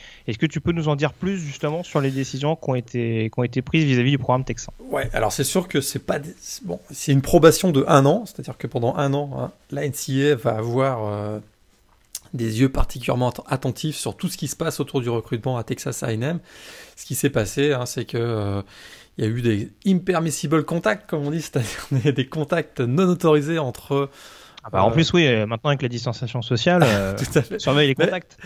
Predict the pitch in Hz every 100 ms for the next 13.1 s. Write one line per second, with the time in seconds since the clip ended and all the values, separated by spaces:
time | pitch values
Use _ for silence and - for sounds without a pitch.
0 | 180 165 165 170 156 180 147 156 185 202
1 | 147 190 196 185 175 151 160 170 151 196
2 | 151 - 120 135 143 139 160 147 143 139
3 | 143 139 156 - 110 - - 151 143 151
4 | 151 127 117 113 143 185 - 131 113 -
5 | 123 120 139 185 - 147 - - 147 156
6 | 151 120 110 110 110 110 - - - -
7 | - _ 127 117 110 107 110 120 120 135
8 | 135 - 127 113 117 123 - 131 127 113
9 | - 117 110 - 143 - 113 - - -
10 | 127 - 117 120 131 185 135 123 131 120
11 | 107 - 127 - 139 127 123 120 107 -
12 | 135 151 127 107 - - 139 117 104 151